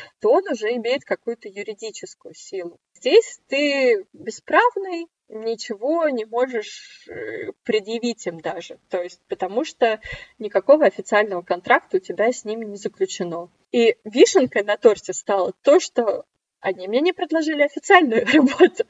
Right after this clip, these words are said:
но они мне предложили подработку фрилансером, что на самом деле серая здесь зона, как для меня, так и для них.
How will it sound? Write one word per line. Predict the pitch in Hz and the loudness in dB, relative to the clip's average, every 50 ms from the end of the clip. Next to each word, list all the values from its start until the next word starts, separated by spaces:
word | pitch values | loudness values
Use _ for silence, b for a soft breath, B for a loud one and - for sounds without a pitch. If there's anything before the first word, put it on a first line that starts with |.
| B B B B B B B | B B B B B B B
но | 233 226 233 | 4 6 8
они | 226 233 240 285 | 8 8 6 2
мне | 330 349 311 | 0 0 0
предложили | 254 - - 226 240 233 247 240 254 247 233 226 190 - - _ - | -2 -2 -2 -2 0 0 -2 0 -2 -2 0 0 -4 -4 -6 _ -8
подработку | - 214 - 226 220 214 240 226 - - 196 | -8 -2 0 0 6 6 6 6 6 -2 -10
фрилансером, | - - 214 202 226 269 403 453 - - 254 214 196 175 190 | -6 -6 -6 0 2 2 2 0 -2 -8 -6 -6 -6 -8 -10
что | - - - - 214 | -16 -12 -10 -8 -2
на | 220 202 | -2 -2
самом | 202 - - 254 269 262 226 220 | -2 -2 -6 -4 -4 -6 -6 0
деле | 196 220 233 240 214 190 190 - | 4 4 6 6 4 2 0 0
серая | - - - - 240 226 208 190 165 170 | -10 -10 0 4 4 6 6 4 2 0
здесь | 170 - 175 170 175 185 | -2 -6 -10 -10 -8 -4
зона, | 190 262 302 370 381 330 220 180 - b b b b b b | -2 -2 -2 0 -2 -4 -6 -6 -8 b b b b b b
как | - 208 196 190 | -4 -4 -2 0
для | 196 202 196 | -2 -2 -2
меня, | 208 190 202 240 254 294 | -2 -4 0 2 0 0
так | - - 233 - - | 2 -2 -4 -2 -2
и | 202 | -4
для | 196 214 214 226 | -2 -2 -6 -6
них. | 220 208 170 160 | -6 -10 -12 -14